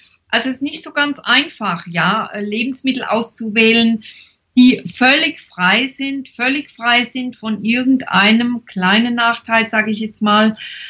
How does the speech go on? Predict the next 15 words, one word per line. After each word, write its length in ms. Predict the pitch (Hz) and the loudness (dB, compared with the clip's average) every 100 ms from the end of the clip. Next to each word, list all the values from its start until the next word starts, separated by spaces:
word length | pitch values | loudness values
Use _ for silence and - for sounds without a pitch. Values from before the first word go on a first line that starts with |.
| - - | -20 -4
Also, 460 | - 214 220 220 208 | 2 2 4 2 0
ähm, 640 | - 196 196 202 202 202 | 2 4 6 6 4 2
die 100 | 233 | 0
Lektine 560 | 220 214 - 254 247 247 | 2 0 2 4 4 2
sollten 380 | 233 220 196 214 | 0 -2 0 -2
sicherlich 760 | 226 214 226 226 220 - - - | 0 2 2 2 0 -2 -6 0
in, 360 | 208 208 208 | 4 6 4
äh, 60 | 185 | 4
Ra-, 760 | 190 190 - - 180 160 170 - | 4 4 2 0 0 2 2 2
im 180 | 214 185 | 2 4
Rahmen 540 | 170 170 202 226 226 | 4 4 4 2 0
genossen 640 | 214 196 196 196 202 196 196 _ - | -2 -2 -4 -4 -2 -2 -4 _ -6
keine 380 | 180 180 196 190 | 0 2 2 0
Probleme 580 | 175 170 160 160 170 | -6 -8 -10 -4 -4
darstellen. 800 | 165 143 139 - - 143 143 139 | -2 -4 -4 -8 -12 -14 -12 -16